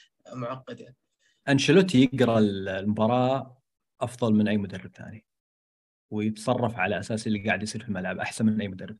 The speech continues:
Speaker 2: ثاني. حتى جوارديولا تشوف أحيانًا يضيع في بعض المباريات، لم-، لما التكتيك حقه ما يضبط ما يعرف كيف يتصرف.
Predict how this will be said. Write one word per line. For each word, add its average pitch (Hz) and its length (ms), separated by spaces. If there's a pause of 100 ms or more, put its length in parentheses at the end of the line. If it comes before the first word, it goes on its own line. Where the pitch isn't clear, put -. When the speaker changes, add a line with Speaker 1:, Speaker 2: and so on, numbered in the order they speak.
Speaker 2:
ثاني. - 260 (320)
حتى 175 360
جوارديولا 127 480
تشوف 110 200
أحيانًا 107 360
يضيع 95 300
في - 380
بعض 98 120
المباريات، 92 480
لم-، 98 220
لما 104 200
التكتيك 107 340
حقه 107 240
ما 107 140
يضبط 110 360
ما 113 80
يعرف 92 160
كيف 107 140
يتصرف. - 420